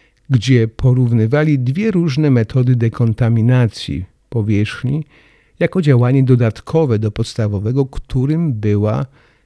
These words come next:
implantoplastyka. Implantoplastyka polegająca na usunięciu ziarniny wokół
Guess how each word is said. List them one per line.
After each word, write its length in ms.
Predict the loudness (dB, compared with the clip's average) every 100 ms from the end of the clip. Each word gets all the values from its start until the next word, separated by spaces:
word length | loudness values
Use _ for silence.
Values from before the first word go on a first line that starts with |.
| _ -4
implantoplastyka. 1700 | -2 -2 0 0 0 -2 -2 0 0 0 -6 -14 -12 -12 -12 -14 _ _ _ _ _ -2
Implantoplastyka 1200 | 0 2 2 2 0 -2 0 -2 -2 -6 -6 -6
polegająca 960 | -2 2 4 4 2 2 0 -2 -2 0
na 240 | 0 -2
usunięciu 800 | -4 -6 0 0 2 0 -2 0
ziarniny 520 | 0 2 0 0 0 0
wokół 680 | 0 0 0 -4 -4 -4